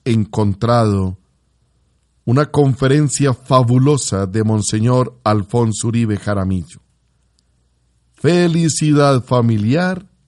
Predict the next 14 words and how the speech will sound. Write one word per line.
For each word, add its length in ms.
a 100
la 140
luz 300
de 120
la 140
Biblia. 500
Yo 240
creo 320
que 160
no 80
hay 100
nada 320
más 200
buscado 840